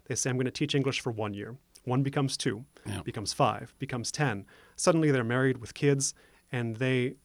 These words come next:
Speaker 1: can't go anywhere else.
Speaker 2: Hotel California.
Speaker 1: Indeed,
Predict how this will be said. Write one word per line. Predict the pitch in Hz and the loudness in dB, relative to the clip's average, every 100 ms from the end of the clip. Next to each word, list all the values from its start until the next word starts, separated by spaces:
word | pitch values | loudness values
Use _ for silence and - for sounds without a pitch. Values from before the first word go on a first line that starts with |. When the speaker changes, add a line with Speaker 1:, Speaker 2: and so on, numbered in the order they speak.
| _ _ _ | _ _ _
Speaker 1:
can't | - 135 135 - - _ 135 | -4 -2 -2 -6 -18 _ -4
go | 131 143 | 2 2
anywhere | 151 101 107 | 2 -2 -6
else. | 127 143 - - | -10 -8 -6 -4
Speaker 2:
Hotel | 101 120 | -2 -2
California. | - 110 113 113 131 110 92 | -2 -4 -4 -2 -2 0 4
Speaker 1:
Indeed, | 165 185 143 | 8 10 8